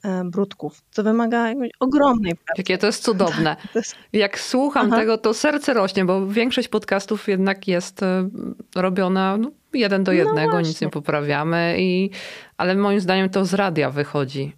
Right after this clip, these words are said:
Speaker 2: Jak się
Speaker 1: Mhm.
Speaker 2: pracowało w radiu, <laughs> to potem nie możesz wypuścić czegoś takiego
Speaker 1: Bo to jest suróweczka, nie?
Speaker 2: surowego.
Speaker 1: Tak. Niektórzy mówią, że to jest zaleta,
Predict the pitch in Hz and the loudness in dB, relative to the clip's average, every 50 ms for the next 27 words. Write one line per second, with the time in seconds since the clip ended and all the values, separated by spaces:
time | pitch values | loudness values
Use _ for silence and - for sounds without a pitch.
0 | - - 151 147 - - - 151 - - 151 - - 156 160 170 175 160 156 156 | -8 -6 -4 -4 -2 -2 -2 0 0 0 0 0 -2 -2 0 0 0 0 -2 0
1 | 151 156 147 151 147 143 - 226 185 - - - - - _ - 208 185 - 214 | 0 0 0 0 -2 0 0 0 0 -2 -6 -12 -16 -10 _ -4 -2 0 0 0
2 | 202 226 202 220 196 226 247 247 226 220 - 214 202 196 196 180 185 - 165 185 | 0 2 2 4 4 4 4 4 2 2 2 0 0 0 0 0 0 0 0 0
3 | - - 165 160 - - - 165 143 - 170 - - 180 160 - - 147 143 143 | 0 -2 -4 -4 -4 -4 -4 -4 -4 -6 -8 -10 -8 -10 -6 -4 -2 -2 0 0
4 | 147 139 202 208 - - 208 220 - - 254 262 285 277 269 277 269 - - - | 0 0 0 0 2 2 2 2 0 0 0 2 2 4 2 2 0 0 -4 -6
5 | - 214 190 185 190 208 185 190 170 143 147 143 - - - 226 220 - - 285 | -4 -2 0 2 2 2 2 2 0 0 -2 -2 0 0 0 0 0 0 0 0
6 | 285 302 285 277 - - - - - - - _ - 254 247 262 262 247 233 220 | 2 2 2 0 0 -6 -18 -18 -18 -20 -20 _ 0 0 2 4 4 4 2 2
7 | 214 214 - 208 202 202 196 196 - - _ - 196 190 202 220 214 196 175 160 | 0 0 2 2 2 2 2 0 -4 -8 _ -6 -4 0 2 2 4 4 2 0
8 | 165 - 180 180 214 | 0 -2 -4 -2 -4